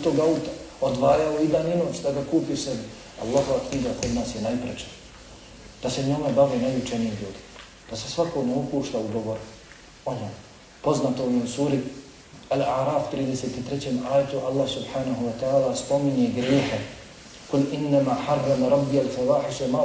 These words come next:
zahara minha wa ma batana, wal ithma.” Allah subhanahu wa ta'ala zabranjiva razvrat i tajni i javni. Zabranjuje svaki grijeh.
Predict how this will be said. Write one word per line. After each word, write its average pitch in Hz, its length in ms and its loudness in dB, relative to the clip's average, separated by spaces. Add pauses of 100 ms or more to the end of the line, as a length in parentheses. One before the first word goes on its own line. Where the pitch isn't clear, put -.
zahara 143 280 4
minha 143 240 0
wa 156 260 2
ma 151 100 4
batana, 127 340 4 (380)
wal 139 200 6
ithma.” 139 340 -2 (4000)
Allah 147 200 4
subhanahu 139 400 0
wa 135 80 2
ta'ala 151 200 2
zabranjiva 135 640 4 (2000)
razvrat 139 440 4 (120)
i 135 120 -4
tajni 143 440 2
i - 20 4
javni. 117 340 6 (680)
Zabranjuje 143 840 2 (400)
svaki 156 400 0
grijeh. 131 300 2